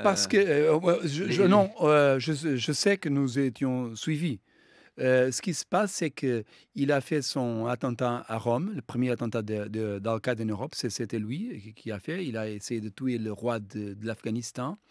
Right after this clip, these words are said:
Speaker 1: Il a été en prison à Rebibbia, à Rome. Et alors, euh, il est maintenant un, un, un homme libre. Il dit, « Je ne suis plus d'Al-Qaïda », je ne sais pas si c'est vrai ou non, mais c'est ce qu'il dit.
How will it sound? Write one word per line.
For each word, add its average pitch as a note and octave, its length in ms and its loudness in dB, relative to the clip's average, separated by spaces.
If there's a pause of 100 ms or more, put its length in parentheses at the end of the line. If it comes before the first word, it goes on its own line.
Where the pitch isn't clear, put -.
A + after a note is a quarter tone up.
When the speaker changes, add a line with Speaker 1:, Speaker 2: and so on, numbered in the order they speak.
(460)
Speaker 1:
Il D3+ 160 2
a E3 80 6
été F#3 500 2
en C#3+ 240 0
prison D#3 460 -2
à C#3+ 80 0
Rebibbia, C3 600 -2 (120)
à A#2 80 -8
Rome. A2+ 400 0 (560)
Et C#3+ 80 4
alors, E3 360 4 (120)
euh, D3+ 360 2 (340)
il F3 140 2
est G3 100 8
maintenant G3 260 2
un, F#3 360 2
un, D#3+ 460 0
un D#3+ 100 0
homme F3+ 180 6
libre. D#3+ 380 2 (400)
Il D#3 140 -2
dit, « D3+ 200 0
Je B2 100 -2
ne D3+ 60 -2
suis F3+ 120 -4
plus E3 160 -4
d'Al-Qaïda », C#3+ 540 0
je A3 60 -8
ne - 20 -12
sais C#3+ 80 -6
pas C3 100 -2
si - 120 -2
c'est C#3 100 0
vrai A#2 180 2
ou B2+ 100 0
non, C#3 140 2
mais A3+ 160 2
c'est C#3+ 140 0
ce - 100 -6
qu'il C3+ 160 -2
dit. E3 240 0